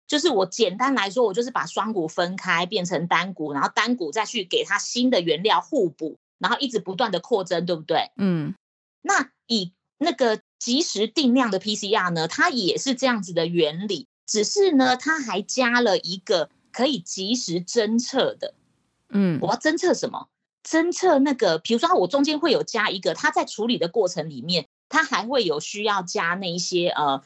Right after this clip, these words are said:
Speaker 1: 已经处理过的一个抗体的部分。比方说，我这个抗体是要干嘛？我要去侦测病毒啊。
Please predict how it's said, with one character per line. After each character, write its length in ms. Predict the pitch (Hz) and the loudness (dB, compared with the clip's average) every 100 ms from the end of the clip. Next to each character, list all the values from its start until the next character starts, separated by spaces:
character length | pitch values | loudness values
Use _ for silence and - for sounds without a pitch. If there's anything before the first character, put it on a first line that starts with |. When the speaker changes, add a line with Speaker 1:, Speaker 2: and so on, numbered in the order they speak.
| _ | _
Speaker 1:
已 220 | - 214 175 | -2 -2 0
经 200 | 277 285 | 0 0
处 360 | - 202 196 | 0 0 2
理 180 | 240 170 | 2 0
过 240 | 151 220 | 4 4
的 100 | 180 156 | 6 2
一 140 | 170 | -2
个 300 | 175 165 147 | 0 2 2
抗 360 | 139 277 180 131 | 2 0 0 -4
体 240 | - 131 | -10 -8
的 80 | 139 | -6
部 240 | - 185 | -2 -4
分。 260 | 160 - - - _ _ | -2 0 0 -4 _ _
比 120 | 202 | -2
方 220 | 185 269 | 2 2
说， 400 | 285 277 233 233 - _ | 0 2 2 2 -4 _
我 140 | - 185 | -4 -2
这 100 | 359 | -2
个 80 | |
抗 160 | 294 330 | -4 -2
体 100 | 226 | -2
是 60 | 220 | -2
要 60 | |
干 200 | 220 226 | -2 -2
嘛？ 160 | 170 131 | -2 0
我 180 | 170 220 | 2 4
要 80 | 370 | 4
去 140 | 359 | 0
侦 320 | - 311 311 | -2 -2 -2
测 200 | 311 339 | -2 -4
病 300 | 262 339 226 | -2 -2 -4
毒 220 | 175 143 143 | -4 -8 -6
啊。 240 | 156 170 | -6 -6